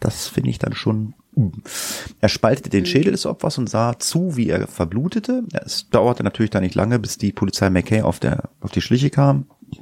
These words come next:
Speaker 1: Man hat natürlich dann wahrscheinlich irgendwie alten Ermittlungsakten aufgedeckt und, ah,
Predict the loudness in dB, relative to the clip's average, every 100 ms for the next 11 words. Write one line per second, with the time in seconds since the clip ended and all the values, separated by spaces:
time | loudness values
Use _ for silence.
0 | -20 -12 -4 -4 -2 0 0 2 0 0
1 | 0 -2 -2 -4 -2 -2 0 0 0 -4
2 | 0 0 2 -2 -2 -4 0 0 0 -2
3 | -2 -8 0 0